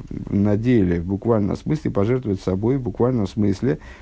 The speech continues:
за свою веру во Всевышнего и в его Тору, благословен-, в, в его благословенного Тору. Кенекудас и Адус и Шлеймоги, потому что, э, вот эта вот точка еврейства,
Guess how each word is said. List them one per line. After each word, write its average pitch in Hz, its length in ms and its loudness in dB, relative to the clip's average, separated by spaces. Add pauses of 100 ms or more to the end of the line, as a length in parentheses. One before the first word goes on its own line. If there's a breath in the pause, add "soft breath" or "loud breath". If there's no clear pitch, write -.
(180 loud breath)
за 123 300 2
свою 110 260 4
веру 110 340 2
во 95 60 0
Всевышнего 107 640 0
и 98 160 0
в 98 80 2
его 101 360 2
Тору, 95 340 2
благословен-, 110 600 0
в, 104 580 0
в - 20 -4
его 110 260 2
благословенного 104 840 0
Тору. 104 380 2 (500 loud breath)
Кенекудас 131 600 4
и 135 80 4
Адус 135 400 2
и 143 80 2
Шлеймоги, 135 960 2 (400 loud breath)
потому 117 400 2
что, 113 500 2 (380)
э, 104 140 -2
вот 107 180 2
эта 113 200 2
вот 110 220 2
точка 123 360 2
еврейства, 160 640 2